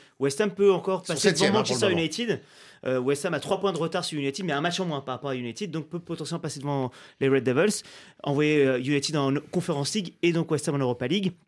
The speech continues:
Speaker 1: Et puis là, c'est plus un, un élément symbolique pour West Ham. Mark Noble, qui est un joueur très connu là-bas, ça sera son dernier match à domicile avant sa retraite.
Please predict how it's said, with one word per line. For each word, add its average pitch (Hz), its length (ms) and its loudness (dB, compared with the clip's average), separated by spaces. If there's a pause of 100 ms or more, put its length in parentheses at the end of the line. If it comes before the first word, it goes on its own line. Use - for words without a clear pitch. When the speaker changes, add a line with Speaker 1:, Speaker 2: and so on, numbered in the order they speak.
(420)
Speaker 1:
Et 143 80 -2
puis 180 160 2
là, 170 100 2
c'est 170 140 -4
plus 185 180 -6
un, 151 160 0 (320)
un 139 80 -4
élément 147 220 2
symbolique 190 420 2
pour 160 120 0
West 147 220 2
Ham. 196 200 2 (320)
Mark 151 260 -4
Noble, 165 380 0
qui 139 160 -6
est 143 40 0
un 147 140 0
joueur 151 400 -2
très 170 180 -2
connu 170 320 4
là-bas, 147 440 2 (120)
ça - 140 -6
sera 180 140 -2
son 170 140 -2
dernier 190 260 4
match 208 180 2
à 190 40 4
domicile 170 360 0
avant 180 200 2
sa 196 100 0
retraite. 175 400 -2